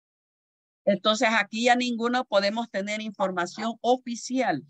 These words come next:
sobre lo que está ocurriendo. Eh, solo tenemos información oficiosa, o sea, algunas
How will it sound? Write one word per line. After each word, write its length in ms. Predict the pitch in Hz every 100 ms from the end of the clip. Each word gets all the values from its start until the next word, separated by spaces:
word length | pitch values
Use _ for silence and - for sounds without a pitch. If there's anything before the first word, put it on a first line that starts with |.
| _ _ _ _ _ _ _ _ _
sobre 400 | - 214 220 208
lo 140 | 190
que 80 | 156
está 240 | 147 165
ocurriendo. 760 | 160 156 175 185 220 202 160 139 151 _ _ _ _ _ _ _ _ _ _ _ _ -
Eh, 180 | 180 170 -
solo 340 | - 220 247
tenemos 480 | 233 214 220 240 247
información 680 | 233 214 190 180 180 202 226
oficiosa, 680 | 220 175 151 240 254 202
o 60 | 170
sea, 180 | 165 196
algunas 540 | 180 185 226 269 254